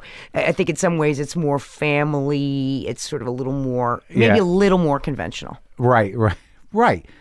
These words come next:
Speaker 2: Because, like, the
Speaker 1: Yeah.
Speaker 2: delivery system has to be, uh, understood.
Speaker 1: That's right.
Speaker 2: You know,
Speaker 1: Yeah,
Speaker 2: you, you don't want to,
Speaker 1: exactly.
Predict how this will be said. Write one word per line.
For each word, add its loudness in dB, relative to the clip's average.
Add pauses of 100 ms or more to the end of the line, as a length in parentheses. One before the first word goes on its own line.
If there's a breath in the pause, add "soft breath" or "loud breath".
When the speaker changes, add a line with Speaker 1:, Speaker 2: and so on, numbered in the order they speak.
(220 soft breath)
Speaker 2:
Because, 2
like, 2
the 4
Speaker 1:
Yeah. 4
Speaker 2:
delivery 4
system 0
has 2
to -6
be, 2 (440 soft breath)
uh, 4
understood. 2
Speaker 1:
That's 0
right. -8 (500)
Speaker 2:
You 4
know, 2
Speaker 1:
Yeah, 4
Speaker 2:
you, 4
you 0
don't 4
want 4
to, 2
Speaker 1:
exactly. -2